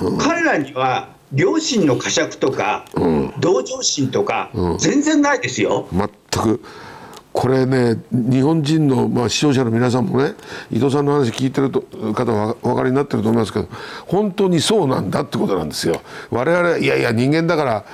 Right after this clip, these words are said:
Speaker 1: ちょっとね、胸の痛みとかって、こういうようなことがあるだろうなんて考えちゃいけない。今、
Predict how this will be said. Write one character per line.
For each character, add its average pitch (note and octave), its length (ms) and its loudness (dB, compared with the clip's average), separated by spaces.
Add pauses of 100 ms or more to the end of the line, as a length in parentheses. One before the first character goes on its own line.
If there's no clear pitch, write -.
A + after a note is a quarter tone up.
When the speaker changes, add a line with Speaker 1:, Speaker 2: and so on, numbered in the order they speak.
(160)
Speaker 1:
ち - 80 0
ょ C#3+ 40 4
っ C#3+ 60 -6
と - 160 -2
ね、 B2 180 2
胸 B2+ 220 2
の C#3+ 100 2
痛 C#3 160 2
み C#3 140 2
と C#3 100 2
か A2+ 180 -2 (340)
っ - 40 -
て、 - 200 -2 (120)
こ D3 200 2
う D#3+ 40 4
い E3 160 4
う - 20 4
よ D#3+ 140 4
う - 20 2
な A2 240 0 (400)
こ G#2+ 80 -2
と A2+ 80 0
が A2+ 260 -2
あ C#3+ 100 -2
る D#3 100 -4
だ B2+ 140 0
ろ E3 180 2
う - 20 0
な C3+ 120 0
ん G#2+ 80 -4
て F#2 80 -6
考 A2 80 -2 (160)
え C3+ 60 0
ち A2+ 120 -2
ゃ - 20 0
い F#2 60 -2
け G#2+ 100 0
な C3+ 100 2
い。 A#2 60 -4 (240)
今、 E3+ 360 0